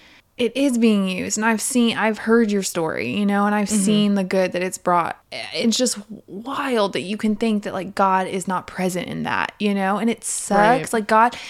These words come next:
Speaker 1: and that's why I say, like, you know, the cliche saying of, like, he, oh, he didn't say this walk was gonna be easy, you know, he just said it'd be worth it. And
Speaker 2: Right.
Speaker 1: if you really change your perspective and not think, like, "Why is he doing this to me?" It's like,
Speaker 2: Right.
Speaker 1: first of all, it's not about you. We've just talked about that, you know, it's about him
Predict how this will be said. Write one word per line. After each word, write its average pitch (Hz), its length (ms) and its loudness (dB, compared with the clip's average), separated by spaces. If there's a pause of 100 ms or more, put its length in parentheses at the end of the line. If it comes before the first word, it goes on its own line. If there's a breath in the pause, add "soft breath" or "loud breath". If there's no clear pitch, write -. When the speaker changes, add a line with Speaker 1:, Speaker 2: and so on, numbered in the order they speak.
(180 loud breath)
Speaker 1:
and 240 100 2
that's 262 140 4
why 269 100 6
I 240 60 4
say, 220 200 2
like, 190 220 -2 (600 loud breath)
you 208 120 2
know, 185 140 2
the 190 100 -2
cliche 208 520 2
saying 190 380 0
of, 202 140 -6
like, 104 200 -4
he, 208 280 -2 (100)
oh, 208 240 4
he 202 160 -4
didn't 208 180 2
say 196 160 2
this 185 160 0
walk 175 220 -2
was 180 140 -8
gonna 185 180 -2
be 185 160 -4
easy, 185 380 -4
you 196 240 -4
know, 185 180 -2
he 185 160 -4
just 180 180 -4
said 170 140 -4
it'd 165 100 -2
be 175 140 -4
worth - 300 -10
it. - 320 -12
And 208 160 2
Speaker 2:
Right. 185 380 0 (220)
Speaker 1:
if 226 180 2
you 247 200 4
really 214 240 6
change 196 300 -2
your 208 100 0
perspective 185 880 -2
and 185 640 -4
not 240 340 2
think, 233 240 2
like, 190 320 0
"Why 233 300 4
is 262 140 4
he 214 180 0
doing 220 400 4
this - 320 -2
to 196 100 -4
me?" 160 300 -6
It's 226 180 -4
like, 233 140 4
Speaker 2:
Right. 156 200 -2
Speaker 1:
first 294 280 -2
of 311 40 -2
all, 277 100 2
it's 254 120 -4
not 262 80 4
about 247 460 2
you. 180 240 -2
We've 233 160 2
just 247 160 -2
talked 226 260 -2
about - 300 -6
that, - 200 -6
you 214 140 2
know, 233 140 4
it's 247 140 -2
about 269 200 0
him 190 400 0